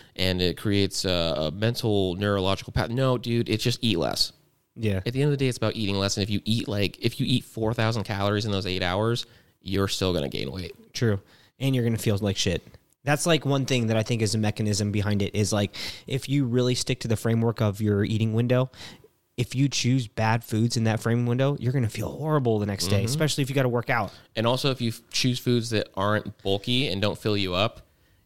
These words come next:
Speaker 1: yeah, damn, you're hungry the next day.
Speaker 2: Yeah.
Speaker 1: And if you're not allowed to eat until ten and you only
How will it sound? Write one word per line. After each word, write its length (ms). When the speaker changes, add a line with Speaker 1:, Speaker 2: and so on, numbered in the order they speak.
Speaker 1:
yeah, 420
damn, 380
you're 100
hungry 280
the 100
next 240
day. 260
Speaker 2:
Yeah. 220
Speaker 1:
And 80
if 80
you're 80
not 160
allowed 200
to 120
eat 180
until 240
ten 460
and 120
you 140
only 280